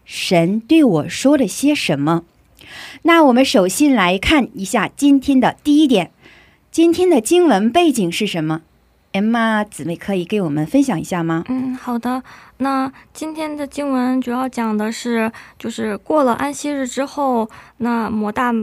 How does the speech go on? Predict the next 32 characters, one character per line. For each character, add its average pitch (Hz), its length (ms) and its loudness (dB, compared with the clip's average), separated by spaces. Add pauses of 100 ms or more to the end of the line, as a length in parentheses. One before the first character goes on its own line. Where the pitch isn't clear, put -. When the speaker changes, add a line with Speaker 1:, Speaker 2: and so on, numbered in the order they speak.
(360)
Speaker 2:
嗯， 220 340 -4
抹 208 480 -4
大 247 180 -6
拉 254 240 -4
的 233 220 -4
玛 196 180 -6
利 220 140 -6
亚 240 200 -4
和 214 400 -6
雅 202 200 -6
各 254 200 -6
的 240 80 -2
母 202 140 -2
亲 240 160 -4
玛 208 160 -2
利 196 120 -6
亚， 220 200 -4 (380)
呃， 208 320 -6
他 247 140 -6
们 226 300 0
买 196 220 -6
了， - 180 -10 (220)
呃， 190 340 -10 (180)
香 269 280 -4
膏 262 260 -2
去 247 320 -6
膏 240 520 -4
耶 247 120 -4
稣 254 140 -6
的 247 100 -4
身 302 240 -8
体， - 220 -12